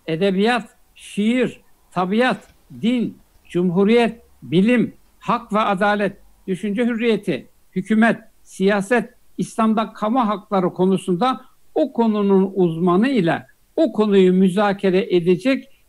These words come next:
ve yönlendirecek seviyede fikirlere sahip olması ki bu konuda çok fazla hatıralarım var. Otuz bir, eylemlerinin ve söylemlerinin birbirlerini desteklemesi, aynı olması. Otuz üç,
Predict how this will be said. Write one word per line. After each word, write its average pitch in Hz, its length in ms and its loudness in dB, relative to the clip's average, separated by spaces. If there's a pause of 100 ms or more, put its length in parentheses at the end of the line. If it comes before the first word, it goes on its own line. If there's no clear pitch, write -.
(100)
ve 233 200 2
yönlendirecek 185 960 2 (200)
seviyede 180 560 0 (240)
fikirlere 190 480 0
sahip 175 280 -2
olması 180 360 -2
ki 233 220 -2 (200)
bu 196 80 -4
konuda 190 280 0
çok 214 240 -4
fazla 196 360 -2 (160)
hatıralarım 170 720 -4
var. 135 120 -10 (320)
Otuz 240 280 -6
bir, 269 200 -4 (600)
eylemlerinin 254 920 -2
ve 196 120 -2
söylemlerinin 208 1000 0 (200)
birbirlerini 196 800 2 (240)
desteklemesi, 202 920 0 (220)
aynı 214 360 2
olması. 151 640 -6 (460)
Otuz 240 280 -2
üç, - 180 0